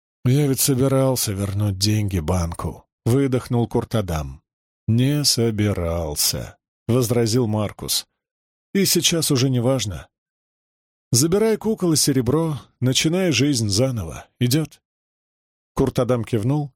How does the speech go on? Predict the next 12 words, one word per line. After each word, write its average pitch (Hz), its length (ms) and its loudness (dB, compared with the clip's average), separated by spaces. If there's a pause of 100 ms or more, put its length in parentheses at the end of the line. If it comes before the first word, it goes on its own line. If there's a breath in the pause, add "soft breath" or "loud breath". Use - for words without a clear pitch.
(360)
не 180 160 4
прекращая 127 720 0
лить 104 260 0
слезы. 80 600 -4 (400)
Маркус 196 520 0
вложил 135 500 2
ему 139 280 2
в 113 100 -2
руку 147 380 0
кошель 117 540 0
с 92 100 -2
деньгами. 95 720 -2